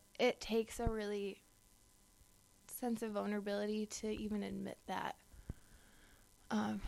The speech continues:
so Lord, I ask that you just, you meet people where they're at right now. Um, if you're not ready to let God in, that's okay. That's really hard. And I know I said that's okay because that is, that's really okay. Like, you're not ready.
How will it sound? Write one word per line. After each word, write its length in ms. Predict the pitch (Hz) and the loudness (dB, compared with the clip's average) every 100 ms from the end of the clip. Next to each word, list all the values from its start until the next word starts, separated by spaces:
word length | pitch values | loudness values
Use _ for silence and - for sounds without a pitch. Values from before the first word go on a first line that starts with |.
| - | -2
so 180 | - 233 | 6 10
Lord, 220 | 226 226 | 12 12
I 80 | 220 | 8
ask 320 | 202 202 - | 6 2 0
that 120 | 233 | 0
you 140 | 214 | 4
just, 320 | 214 220 - - | 6 6 6 8
you 80 | |
meet 340 | 220 208 190 - | 10 10 6 -2
people 360 | - 208 220 208 | -8 -2 2 2
where 160 | 196 | 2
they're 220 | 208 - - | 0 -2 -2
at 220 | - - - | -4 -6 -8
right 240 | - - | -8 -8
now. 280 | - - 214 214 - - - - - - - | -8 -4 -4 -6 -12 -14 -12 -12 -12 -16 -12
Um, 180 | 247 - - - - - - | -10 -10 -16 -20 -20 -20 2
if 140 | 247 233 | 6 8
you're 180 | 233 | 8
not 280 | 233 214 208 | 10 10 8
ready 420 | 202 190 196 208 208 - - - | 6 4 4 2 0 -10 -20 -12
to 180 | - 233 | 0 4
let 300 | 214 214 - | 6 6 4
God 260 | - 220 214 | 0 0 2
in, 300 | 220 214 214 - | 4 4 4 2
that's 300 | 214 - 202 | 0 0 -4
okay. 640 | 202 - - - 226 220 - - - - | -4 -6 -6 -4 -6 -10 -14 -20 -20 -6
That's 360 | 127 - - - | -2 0 -2 -4
really 240 | 226 - | -2 0
hard. 560 | 208 - 220 - - 220 - | -2 -4 -4 -2 -4 -4 -6
And 140 | 247 | 4
I 80 | 240 | 6
know 180 | 233 214 | 8 8
I 120 | 208 | 6
said 160 | 214 208 | 4 4
that's 280 | 202 - - | 4 2 -2
okay 280 | 226 247 | -4 -2
because 260 | 247 262 269 | -2 6 12
that 160 | 285 262 | 12 12
is, 300 | 247 214 196 | 12 12 12
that's 300 | - 240 233 - | 8 8 8 2
really 460 | - 233 240 247 233 | 2 8 10 10 10
okay. 500 | 214 214 202 208 208 | 8 4 2 2 6
Like, 220 | 214 214 - - - | 6 6 2 -10 6
you're 160 | 233 233 | 10 12
not 200 | 220 220 | 12 8
ready. 420 | 214 208 208 | 6 6 4